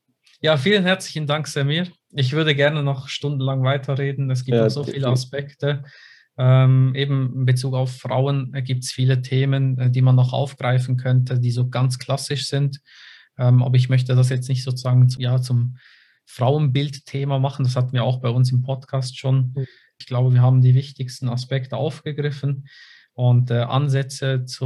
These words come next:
Speaker 1: oder Denkanstöße geliefert. Vielen Dank an dieser Stelle. Ja,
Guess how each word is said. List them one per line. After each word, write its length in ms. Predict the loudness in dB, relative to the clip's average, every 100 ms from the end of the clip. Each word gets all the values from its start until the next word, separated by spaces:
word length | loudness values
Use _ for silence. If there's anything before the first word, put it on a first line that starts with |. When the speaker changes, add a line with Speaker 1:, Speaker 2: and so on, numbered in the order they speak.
| 0
Speaker 1:
oder 240 | 2 0
Denkanstöße 840 | 2 0 0 -4 -4 -4 -6 -4 -2
geliefert. 680 | 0 0 -2 -4 -6 -8 _
Vielen 280 | -4 2 4
Dank 220 | 4 0
an 100 | -2
dieser 220 | -4 -6
Stelle. 500 | -6 -4 -2 -2 -6 -12 _ _ _ -4
Ja, 400 | 2 2 2